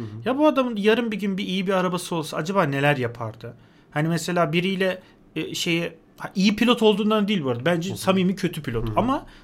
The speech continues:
Speaker 1: bu agresifliğini ben hakikaten rekabetçi bir arabada görmeyi çok isterdim yani. Mesela
Speaker 2: Hı hı.
Speaker 1: şey düşünsene. E, Perez'in iki bin yirmi bir Abu Dhabi'de Hamilton'a yaptığı savunmayı
Speaker 2: Hı hı.
Speaker 1: Magnussen yapsa
Speaker 2: Hı hı.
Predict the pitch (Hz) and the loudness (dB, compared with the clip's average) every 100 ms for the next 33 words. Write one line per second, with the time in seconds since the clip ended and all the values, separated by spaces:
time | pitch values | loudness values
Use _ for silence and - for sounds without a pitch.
0 | - 190 165 160 180 208 214 208 226 220 | 0 2 4 2 2 -2 -4 -6 -2 -2
1 | 247 208 196 185 226 233 226 202 226 254 | -2 2 2 4 0 -4 -6 -4 -2 -4
2 | - 156 160 165 185 196 - 240 190 180 | -4 0 0 2 0 0 -2 0 2 4
3 | 190 214 180 175 185 202 190 - - 131 | 2 2 2 2 0 -2 -4 -6 -4 -2
4 | 123 120 120 123 123 131 160 147 170 165 | -2 -2 -8 -8 -8 -8 -8 -6 -4 -6
5 | - 190 247 160 113 - - - - - | -8 -6 -4 -4 -4 -12 -20 -20 -14 0
6 | 151 147 135 135 123 - - _ _ - | 4 4 4 0 -2 -10 -20 _ _ -20
7 | - - 170 175 160 175 - - - 165 | -12 -2 2 2 0 -4 -6 -14 -8 -4
8 | 175 175 170 170 165 160 151 156 165 156 | 0 2 2 2 0 0 0 2 0 0
9 | 151 190 - - 160 175 175 180 170 160 | 0 -2 -4 -4 2 4 2 0 0 0
10 | - 180 180 160 147 147 139 123 117 143 | 0 0 2 0 0 0 0 -2 -4 0
11 | 147 151 196 208 165 147 143 - 311 - | 2 2 2 2 2 2 -2 -4 -4 -4
12 | 120 | -8